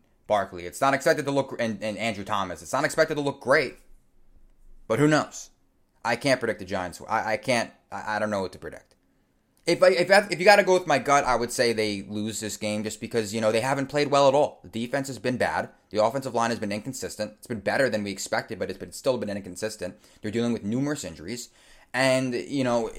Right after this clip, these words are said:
Daniel Jones will have a game like the game he had against New Orleans,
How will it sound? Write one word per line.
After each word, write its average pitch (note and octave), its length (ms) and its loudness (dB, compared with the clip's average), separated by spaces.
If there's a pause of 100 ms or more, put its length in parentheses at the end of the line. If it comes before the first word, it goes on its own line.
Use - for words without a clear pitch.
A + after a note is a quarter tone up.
(920)
Daniel C#3 340 -2
Jones C3 360 0
will A#2 120 0
have A#2 200 4
a G#2+ 60 -6
game A#2 280 0
like A2 200 0
the A2 60 -8
game A2+ 220 -2
he G#2+ 60 -4
had A2 220 4
against G#2 260 -4
New G2 100 -6
Orleans, A2 500 -2